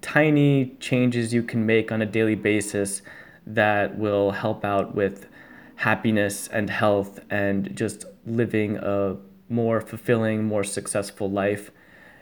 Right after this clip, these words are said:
It's all about daily tips and exercises and things like that. Um, so I've been really focused on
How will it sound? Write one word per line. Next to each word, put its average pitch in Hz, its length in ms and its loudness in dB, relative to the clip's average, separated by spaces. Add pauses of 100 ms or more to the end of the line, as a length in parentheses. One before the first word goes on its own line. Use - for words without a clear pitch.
(100)
It's 117 120 -6
all 120 140 4
about 110 400 2
daily 107 280 4
tips - 480 -4
and 104 80 -4
exercises 98 920 -2 (520)
and 101 320 -2
things 110 240 0
like 98 220 -2
that. 101 420 -2 (380)
Um, 101 260 -2
so 107 140 0
I've 117 100 2
been 120 160 6
really 143 200 6
focused 123 520 2
on 104 400 -2